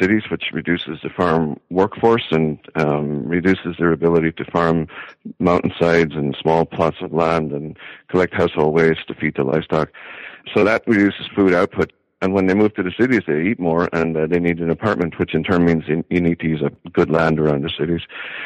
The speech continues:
And that plus people's gradual shift from eating rice and wheat to eating, uh, beef and pork is straining their c-, capacity of the country to, to feed itself.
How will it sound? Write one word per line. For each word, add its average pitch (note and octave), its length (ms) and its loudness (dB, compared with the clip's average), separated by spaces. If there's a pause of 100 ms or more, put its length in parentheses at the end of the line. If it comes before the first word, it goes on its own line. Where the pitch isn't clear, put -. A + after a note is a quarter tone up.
(160)
And G2+ 140 4
that B2 200 0
plus A2+ 200 2 (240)
people's G#2 340 0 (160)
gradual G2+ 560 2 (400)
shift G2 180 2 (100)
from D#2+ 460 -4
eating F2+ 260 0
rice F2 220 2 (100)
and D#2 260 -10
wheat F2 300 -4
to E2 140 -8
eating, D#2 320 -4
uh, D2 220 -6 (400)
beef E2 180 2
and D2+ 160 -6
pork D#2+ 400 -4
is D#2 120 2 (200)
straining G2+ 460 4
their F2 240 2
c-, - 120 -14
capacity E2 640 -2
of E2 80 0
the D#2 80 -8
country E2 340 -2 (140)
to, C#2 380 -6
to D#2 160 -10
feed F2+ 180 -4
itself. D2+ 360 -6